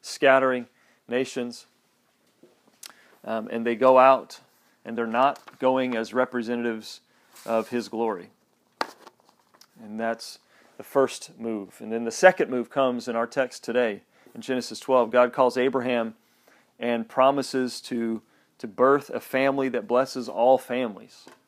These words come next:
From this one man and this one woman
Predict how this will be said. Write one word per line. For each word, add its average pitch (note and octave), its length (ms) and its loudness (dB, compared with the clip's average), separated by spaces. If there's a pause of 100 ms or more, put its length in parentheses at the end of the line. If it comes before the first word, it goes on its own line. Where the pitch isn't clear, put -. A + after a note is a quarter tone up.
(1000)
From A#2 100 -12
this A2+ 180 -12
one D3 240 0
man C3+ 300 0
and A2 100 -8
this G#2 160 -14
one B2+ 280 -6
woman A2+ 340 -6